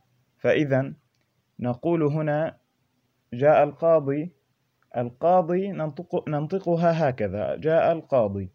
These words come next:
"مررت بالقاضي". ونقول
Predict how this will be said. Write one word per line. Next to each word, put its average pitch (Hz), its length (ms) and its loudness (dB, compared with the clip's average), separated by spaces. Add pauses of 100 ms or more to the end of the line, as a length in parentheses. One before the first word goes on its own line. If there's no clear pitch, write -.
"مررت 151 460 -2
بالقاضي". 139 720 0 (1400)
ونقول 165 720 2